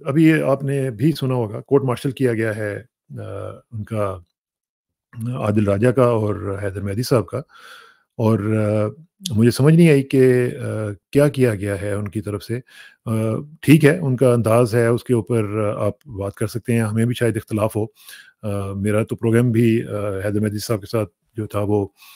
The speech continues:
अ, ख़त्म हुआ। अ, उसकी मैं तफसीलात में नहीं जाना चाहता, मैं अभी उठा रखता हूँ किसी और वक्त के लिए। लेकिन आपने मैसेज क्या दिया है? मैसेज आपने दिया है कि जो freedom of expression है, उसकी इजाज़त नहीं है। और ये मैसेज जो है, जब, अ,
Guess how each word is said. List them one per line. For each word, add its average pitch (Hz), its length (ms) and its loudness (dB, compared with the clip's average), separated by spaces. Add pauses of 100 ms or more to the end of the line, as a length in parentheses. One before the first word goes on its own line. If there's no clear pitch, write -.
(300)
अ, 95 260 -4
ख़त्म - 220 -4
हुआ। 107 240 2
अ, 104 600 -6
उसकी - 240 -2
मैं 113 180 2
तफसीलात 107 460 -2
में 113 80 2
नहीं 127 100 2
जाना 107 200 0
चाहता, 104 300 -4
मैं 104 100 -2
अभी 98 140 -2
उठा 113 220 0
रखता 117 260 2
हूँ 110 100 2
किसी 104 180 -4
और 123 280 0
वक्त 95 320 -12
के 104 80 -2
लिए। 101 180 -2 (640)
लेकिन 175 360 6 (300)
आपने 165 200 6
मैसेज 156 340 6
क्या 151 140 8
दिया 87 220 -6
है? - 80 -20 (460)
मैसेज 151 320 6
आपने 151 200 6
दिया 117 220 4
है 110 180 2
कि 123 120 0
जो 117 440 2
freedom 123 260 4
of 120 60 0
expression 127 520 0
है, 107 180 -4 (420)
उसकी 151 240 4
इजाज़त 110 360 4
नहीं 95 220 0
है। 73 160 -12 (640)
और 139 200 6
ये 160 140 8
मैसेज 143 340 2
जो 135 80 4
है, 135 140 4
जब, 120 320 -2
अ, 113 520 -2